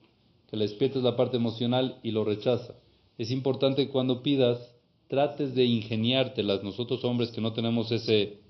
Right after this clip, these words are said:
don, in-, ingeniártelas y despertar algo emocional cuando transmites la petición para aceptar, para que ella lo acepte.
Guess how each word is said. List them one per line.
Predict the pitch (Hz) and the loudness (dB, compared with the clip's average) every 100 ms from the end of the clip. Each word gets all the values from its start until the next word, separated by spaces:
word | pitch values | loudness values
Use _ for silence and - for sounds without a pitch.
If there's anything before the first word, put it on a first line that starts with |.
| - | -2
don, | 120 107 120 - _ _ _ _ _ - | 0 0 -2 -12 _ _ _ _ _ -8
in-, | 113 117 - | -6 -6 -4
ingeniártelas | 120 120 131 127 143 139 143 151 135 | -4 -2 0 2 2 2 0 0 -2
y | |
despertar | 120 - 113 139 143 139 | -4 -4 -4 0 0 -2
algo | 127 151 151 | -2 0 0
emocional | 139 120 123 120 123 131 135 - | -2 -2 -2 0 2 0 0 -2
cuando | 113 104 | -2 0
transmites | 110 101 127 123 123 117 | -2 0 -2 0 0 0
la | 110 | 0
petición | 110 120 120 139 151 151 - - - _ - | -2 -6 -6 0 0 0 -8 -20 -20 _ 0
para | 135 147 147 156 160 - _ _ _ _ _ _ _ | 4 6 6 4 -4 -14 _ _ _ _ _ _ _
aceptar, | 110 110 110 - 135 131 127 | -6 -2 -4 0 4 4 4
para | 117 107 - | 2 0 2
que | 113 | 4
ella | 120 120 | 4 6
lo | 107 | 4
acepte. | 95 98 87 - | 0 -4 -10 -14